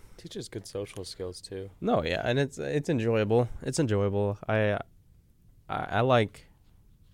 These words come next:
Speaker 2: especially if it's in the morning, if you're, it's in the morning and you got, like, a nice guy and stuff, and you're just talking the entire time. Or if
Speaker 1: Yeah.
Speaker 2: it's, like, two, two guys, then it's, and then you and another guy, it's, like, really low-key.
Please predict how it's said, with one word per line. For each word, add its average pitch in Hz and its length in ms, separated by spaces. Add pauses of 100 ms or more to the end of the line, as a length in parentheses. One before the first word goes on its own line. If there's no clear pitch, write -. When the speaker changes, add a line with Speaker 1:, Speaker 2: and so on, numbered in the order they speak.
(160)
Speaker 2:
especially 190 440
if 151 80
it's 160 120
in 143 60
the 113 60
morning, 113 480 (1000)
if 117 180
you're, 113 260
it's 107 200
in 123 120
the 107 60
morning 101 480
and 92 140
you 95 100
got, 98 300
like, 104 160
a 95 40
nice 92 280
guy 95 340
and 104 140
stuff, 107 240 (100)
and 117 80
you're 117 180
just - 160
talking 107 380
the 107 60
entire 107 300
time. 107 260
Or 113 100
if 123 80
Speaker 1:
Yeah. 127 60
Speaker 2:
it's, 123 120
like, 110 200
two, 107 280
two - 180
guys, 110 560 (1200)
then 110 180
it's, 110 220
and 107 320
then 101 200
you 101 300
and 98 80
another 98 260
guy, 98 160
it's, 98 200
like, 98 160
really 113 260
low-key. 98 600